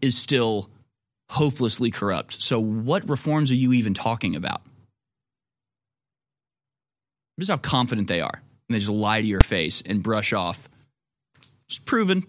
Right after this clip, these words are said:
just absolutely proven how corrupt they are and how intertwined with the Democratic Party they are. InfoWars has a story. Same media, the same media outlets parroting Trump Russia lies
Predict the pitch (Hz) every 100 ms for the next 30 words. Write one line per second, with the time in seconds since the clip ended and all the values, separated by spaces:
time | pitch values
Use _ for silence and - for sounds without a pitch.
0 | - _ - - - 180 170 170 156 147
1 | 135 143 117 107 95 - - _ _ _
2 | _ _ - 123 120 - 120 113 - -
3 | _ _ _ _ _ _ _ _ _ _
4 | _ _ _ _ _ _ _ _ 117 107
5 | 113 175 185 - 120 123 117 113 131 127
6 | - 120 113 107 104 98 107 101 101 -
7 | - 131 170 170 170 170 190 - _ _
8 | _ _ _ _ _ _ _ _ _ _
9 | _ _ _ _ _ _ _ _ _ _
10 | _ _ _ 123 123 120 117 120 113 -
11 | 120 113 - 135 135 135 143 - - -
12 | - 127 - 160 135 147 156 104 113 113
13 | - 143 139 135 113 - 135 127 123 120
14 | 107 113 123 110 107